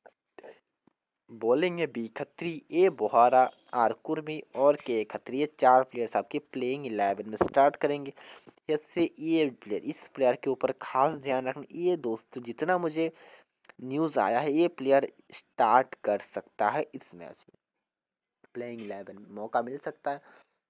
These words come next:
तो ये भी आपको देखना चाहिए दोस्तों। इस प्लेयर के ऊपर आपको खास ध्यान रखना है। यहाँ से अभी के लिए हमारे टीम की इंपॉर्टेंट प्लेयर्स की बात करें, यहाँ से आसिफ शेख हमारे टीम में ज़रूर आएंगे।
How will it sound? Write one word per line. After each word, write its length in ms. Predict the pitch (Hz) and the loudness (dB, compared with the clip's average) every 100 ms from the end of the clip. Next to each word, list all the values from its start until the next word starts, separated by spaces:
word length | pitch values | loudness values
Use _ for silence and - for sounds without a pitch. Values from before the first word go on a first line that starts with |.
| - | -6
तो 520 | 131 131 131 131 131 - | -4 -2 -2 -2 -4 -6
ये 160 | 135 120 | -6 -6
भी 180 | 139 - - | -8 -14 -10
आपको 500 | 73 - - 127 123 _ _ _ _ _ - | -10 -10 -12 -12 -12 _ _ _ _ _ -20
देखना 560 | 110 104 110 - 123 120 - _ - | -8 -6 -6 -8 -4 -4 -4 _ -4
चाहिए 420 | 104 104 120 123 | -4 -2 -4 -6
दोस्तों। 380 | 104 95 - 120 | -6 -12 -10 -10
इस 260 | 131 - - | -10 -12 -16
प्लेयर 320 | 120 117 110 | -8 -6 -8
के 180 | - 110 | -10 -10
ऊपर 260 | 104 139 | -8 -10
आपको 600 | - 95 117 - 135 135 _ _ _ _ - | -10 -10 -10 -8 -8 -8 _ _ _ _ -20
खास 460 | - 120 107 120 - _ | -10 -6 -4 -6 -12 _
ध्यान 420 | - 90 95 92 | -12 -8 -8 -10
रखना 540 | 92 - 101 95 90 | -16 -16 -16 -14 -14
है। 220 | - 127 - _ _ _ _ _ _ _ _ - | -8 -8 -10 _ _ _ _ _ _ _ _ -14
यहाँ 240 | 120 147 | -2 0
से 300 | 160 - 165 139 | 0 0 0 2
अभी 180 | 120 | 0
के 140 | 113 120 | -4 -6
लिए 80 | 117 | -6
हमारे 340 | 101 98 123 | -2 0 0
टीम 240 | 131 120 110 | -2 -6 -8
की 140 | 113 | -12
इंपॉर्टेंट 480 | 101 - 107 104 139 | -14 -4 -2 -2 -6
प्लेयर्स 280 | 107 90 - | -6 -6 -6
की 120 | 104 | -10
बात 240 | 92 90 | -8 -8
करें, 180 | - 95 | -8 -10
यहाँ 160 | 101 120 | -6 -6
से 120 | - | -6
आसिफ 340 | 90 92 104 - | -6 -6 -8 -10
शेख 320 | - 120 - | -10 -10 -10
हमारे 340 | 101 104 95 | -16 -14 -12
टीम 160 | 95 98 | -12 -10
में 200 | 117 113 | -8 -10
ज़रूर 400 | 98 87 90 95 | -10 -14 -12 -12
आएंगे। 320 | 76 60 - | -14 -18 -20